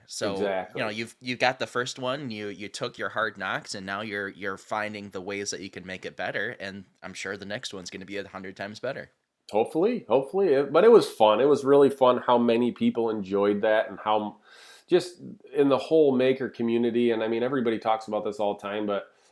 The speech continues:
Speaker 2: how all these companies pitched in hundreds and hundreds of dollars worth of stuff. Um, just, it, it was really,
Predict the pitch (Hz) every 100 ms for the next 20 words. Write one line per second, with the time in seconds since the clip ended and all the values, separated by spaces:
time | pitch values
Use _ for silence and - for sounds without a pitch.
0 | - 131 156 175 175 - 139 123 123 117
1 | 104 - 117 - 120 110 101 123 127 120
2 | 110 104 117 110 101 104 104 104 101 95
3 | 92 - 104 101 - _ 95 95 98 95
4 | 98 _ - 113 117 - - 127 127 120
5 | 131 143 127 123 156 202 208 165 117